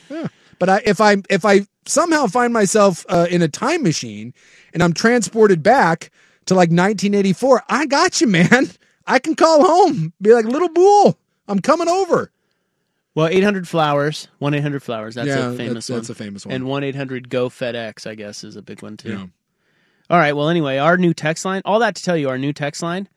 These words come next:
Speaker 2: is five oh three, eight six forty six, fan.
Speaker 1: There you go. And I still do
Speaker 2: There
Speaker 1: this.
Speaker 2: you go.
Speaker 1: Do you ever associate, like, if I'm trying to remember numbers, I associate 'em with
Speaker 2: <clears throat>
Speaker 1: player numbers.
Speaker 2: I do not,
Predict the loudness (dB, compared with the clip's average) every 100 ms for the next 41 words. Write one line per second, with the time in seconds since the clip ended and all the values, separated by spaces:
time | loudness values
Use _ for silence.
0 | _ _ _ _ -4 -4 -2 -2 0 0
1 | -2 -2 -2 -2 -2 -2 -2 -4 -8 -8
2 | -4 -4 -4 -6 -10 -10 -16 -20 _ _
3 | _ _ _ _ _ _ _ _ _ -14
4 | -14 -16 _ _ _ _ -14 -12 -12 -16
5 | _ _ _ _ _ _ -10 -4 -4 -2
6 | -4 2 2 4 2 0 -4 -8 -14 -4
7 | -2 0 0 0 2 0 0 -4 -2 -4
8 | -4 -6 -4 -6 -4 -4 -2 -4 -6 -6
9 | -6 -6 -6 -4 -2 -2 -6 _ _ _
10 | _ 0 0 2 -2 -2 -2 -4 -4 -6
11 | -8 -12 -4 -2 -2 -6 -16 -20 -18 -18
12 | -20 _ _ _ _ -8 -6 -10 -12